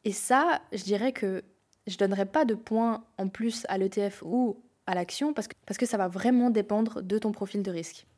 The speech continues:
Dans la formation, de nouveau, je te donne un quiz pour que tu puisses faire ton profil de risque et je pense que je vais mettre le lien en dessous, comme ça tu peux évaluer ton profil de risque déjà sous ce podcast si ça t'intéresse. Le sixième point pour moi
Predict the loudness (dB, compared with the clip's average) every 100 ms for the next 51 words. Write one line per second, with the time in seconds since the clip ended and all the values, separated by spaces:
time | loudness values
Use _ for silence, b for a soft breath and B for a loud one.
0 | -2 4 6 6 4 0 -2 0 0 0
1 | 0 0 0 -2 0 0 -2 -6 -4 0
2 | 0 -2 -8 -10 -8 -8 -10 -10 -8 -10
3 | -6 -6 -6 -10 -10 -8 -4 -4 -4 -6
4 | -4 -6 -6 -6 -6 -6 -4 -2 -2 -4
5 | -4 -4 -2 -2 -2 -4 -4 -6 -4 -4
6 | -6 -10 -10 -10 -8 -6 -2 -2 -2 -4
7 | -6 -4 -2 -2 -6 -8 -10 -10 -10 -12
8 | -8 -4 -4 -2 -4 -2 -4 -6 -12 -14
9 | -20 -16 -12 -10 -10 -12 -14 -14 0 4
10 | 4 2 0 0 0 0 2 0 -4 -6
11 | -4 -4 -6